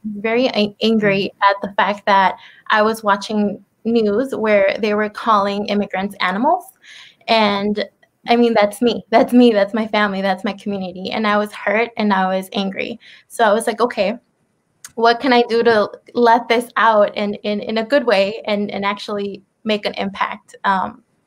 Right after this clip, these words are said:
and, and put something different,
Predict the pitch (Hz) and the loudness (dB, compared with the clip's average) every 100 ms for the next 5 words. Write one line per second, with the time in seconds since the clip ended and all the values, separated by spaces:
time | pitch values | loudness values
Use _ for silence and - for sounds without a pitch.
0 | _ - _ - 196 196 196 208 214 _ | _ -20 _ -4 -4 -4 -8 -10 -10 _
1 | _ _ _ _ _ _ _ 302 539 247 | _ _ _ _ _ _ _ 0 2 -2
2 | 233 220 208 202 196 196 | -2 0 0 -2 -8 -8